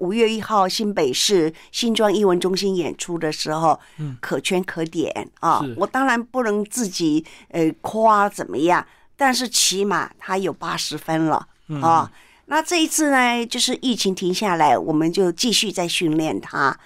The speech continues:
Speaker 1: 啊。哎，将来希望能成为一个歌仔戏很亮的一颗星。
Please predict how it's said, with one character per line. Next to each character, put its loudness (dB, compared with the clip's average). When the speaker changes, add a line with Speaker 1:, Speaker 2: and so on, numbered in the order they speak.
Speaker 1:
啊。 2
哎， -4
将 0
来 2
希 0
望 2
能 0
成 0
为 2
一 0
个 -2
歌 0
仔 -6
戏 -2
很 2
亮 2
的 -10
一 -6
颗 -8
星。 -4